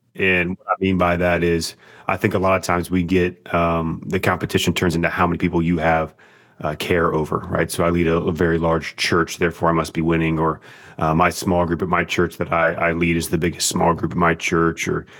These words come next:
whatever it might be, that the size of the crowd that follows us is an indication of our, our spiritual success.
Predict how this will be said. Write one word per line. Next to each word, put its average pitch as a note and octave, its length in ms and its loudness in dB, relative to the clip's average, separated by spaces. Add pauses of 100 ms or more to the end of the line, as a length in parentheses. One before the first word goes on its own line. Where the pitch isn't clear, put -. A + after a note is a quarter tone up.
(180)
whatever G2+ 260 2
it F#2 60 0
might F2 160 0
be, F2+ 140 0
that F2+ 120 0
the F2 100 -2
size F#2+ 380 0
of D#2+ 80 -10
the - 80 -10
crowd F2 360 0
that - 100 -8
follows E2+ 340 0
us E2+ 220 -2
is E2 80 -2
an E2 100 -2
indication E2+ 720 0
of D#2+ 440 0
our, E2+ 300 0
our D#2+ 160 -2
spiritual E2+ 480 0
success. F2 640 -2